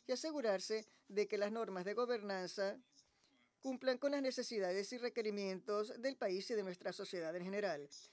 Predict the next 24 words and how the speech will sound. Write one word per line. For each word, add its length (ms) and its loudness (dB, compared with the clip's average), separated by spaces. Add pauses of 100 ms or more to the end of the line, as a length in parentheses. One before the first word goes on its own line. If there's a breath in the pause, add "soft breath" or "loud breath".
(200 loud breath)
Cualquier 400 0
combinación 960 -2
de 220 2
políticas 640 -2
correctas, 580 -2
y 60 -4
creo 300 0
que 140 -6
es 280 -10
de 80 -2
importancia 640 0
fundamental 640 0
que 140 0
uno 260 0
tenga 500 -2 (200 loud breath)
un 160 -2
marco 260 0
estratégico 600 -4
apropiado, 640 2 (1400 loud breath)
pero 260 4
sin 520 -2 (180)
esa 520 2 (220)
superestructura 880 0
subyacente, 880 -2